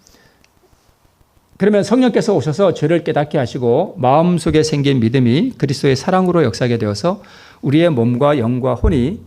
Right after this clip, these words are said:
그리스도의 형상과 일치하게 된다. 그렇게 하면 하나님께서 우리를 당신의 뜻을 행하시는 데 사용하실 수 있다.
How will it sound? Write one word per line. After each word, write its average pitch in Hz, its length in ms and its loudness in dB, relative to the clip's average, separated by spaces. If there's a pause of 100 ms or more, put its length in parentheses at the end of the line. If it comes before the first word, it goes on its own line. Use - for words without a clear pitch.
그리스도의 127 400 -6
형상과 120 460 -6
일치하게 117 400 -8
된다. - 420 -14
그렇게 - 260 0
하면 139 360 0 (300)
하나님께서 160 560 0
우리를 117 380 0
당신의 123 600 -2
뜻을 139 280 -2
행하시는 110 460 -4
데 135 160 -2
사용하실 - 460 -8
수 - 120 -14
있다. - 300 -20